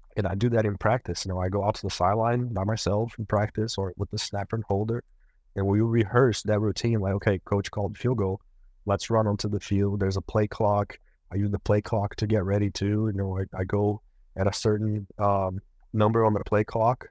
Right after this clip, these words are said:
just that, you know, so I'm not either starting too soon or too late. I know that I have that to, um, to kinda use as a trigger to stay in my routine,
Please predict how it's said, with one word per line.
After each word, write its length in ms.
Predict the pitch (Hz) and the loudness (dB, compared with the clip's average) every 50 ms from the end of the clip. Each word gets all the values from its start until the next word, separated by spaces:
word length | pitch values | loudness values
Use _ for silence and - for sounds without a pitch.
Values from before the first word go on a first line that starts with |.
| _ - | _ -10
just 240 | - 110 101 - - | -4 -4 -4 -4 -2
that, 260 | - 104 101 101 98 - _ _ - - - _ _ _ - - - - _ - - | -2 0 0 0 -4 -6 _ _ -20 -20 -20 _ _ _ -20 -20 -20 -20 _ -16 -10
you 60 | 110 | -8
know, 200 | 110 101 98 95 104 - - - - - _ - - | -6 -6 -6 -8 -10 -14 -20 -20 -20 -20 _ -20 -10
so 160 | - - 113 | -4 2 2
I'm 120 | 110 107 107 | 4 4 4
not 220 | 110 110 107 - - _ _ _ _ _ _ - | 4 2 2 2 -2 _ _ _ _ _ _ -4
either 160 | 110 107 104 | -2 -2 -2
starting 300 | - - - 107 101 95 | -2 0 0 0 0 -2
too 160 | - - 135 | -2 -4 -4
soon 300 | - - 131 135 143 139 | -4 -2 -2 -2 0 0
or 100 | 117 104 | -2 -2
too 220 | 92 - - 120 110 | -2 -2 -2 0 2
late. 340 | 110 117 110 98 98 104 _ _ _ _ - _ _ - | 2 2 2 2 0 -2 _ _ _ _ -20 _ _ -8
I 100 | 95 101 | -8 -4
know 220 | 98 104 104 107 107 | -2 -2 -2 -2 0
that 360 | 104 107 104 101 95 98 101 - _ - - - - - - - - | 0 0 0 0 -2 -4 -6 -10 _ -20 -20 -20 -20 -20 -20 -10 -4
I 100 | - - | -2 -2
have 260 | - - 107 104 101 98 - | 0 0 0 0 -2 -2 -2
that 240 | - 101 101 90 - | -2 -2 -2 -2 -4
to, 320 | - - - 98 95 95 | -8 -6 -6 -4 -4 -4
um, 360 | 92 90 90 87 87 87 92 - - - - - - - - _ _ - - - - | -4 -4 -6 -6 -8 -10 -10 -12 -16 -20 -20 -20 -20 -20 -20 _ _ -20 -20 -18 -16
to 80 | - - | -8 0
kinda 200 | - 107 104 92 | 0 0 2 2
use 320 | 95 101 110 110 101 - | 0 0 0 0 0 -2
as 140 | 98 95 90 | -4 -4 -6
a 60 | 92 | -8
trigger 500 | - - - 110 110 107 101 98 95 92 - | -8 -2 2 2 2 2 2 0 -2 -4 -6
to 320 | - - 98 95 92 90 90 - - _ _ _ _ - - - | -6 -6 -4 -4 -4 -6 -8 -12 -16 _ _ _ _ -20 -18 -16
stay 320 | - - - - - 107 | -14 -12 -6 0 2 2
in 80 | 107 104 | 2 2
my 80 | 104 101 | 2 2
routine, 560 | 98 98 95 - - - 123 120 107 92 | 2 0 -2 -2 -2 -2 0 0 0 0